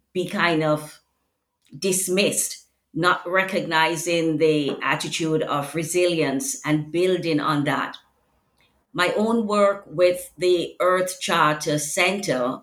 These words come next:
which I'm doing presently, has allowed me to focus a lot on exploring attitudes and values. So one of the things in our book,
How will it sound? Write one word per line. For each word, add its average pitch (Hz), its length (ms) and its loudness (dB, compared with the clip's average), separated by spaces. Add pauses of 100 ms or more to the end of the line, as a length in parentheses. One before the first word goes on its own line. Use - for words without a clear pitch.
which 156 200 -6
I'm 156 200 2
doing 151 560 0
presently, 139 720 -2 (960)
has 180 500 -2 (160)
allowed 202 540 0
me 208 420 0
to 208 180 -4
focus 185 440 0
a 170 100 2
lot 156 240 2
on 151 160 2
exploring 156 960 0
attitudes 151 600 -2
and 151 200 0
values. 147 840 -2 (440)
So 180 320 0
one 160 320 -2
of 247 100 0
the 240 140 2
things 175 400 0
in 165 160 -2
our 151 160 2
book, 139 420 -2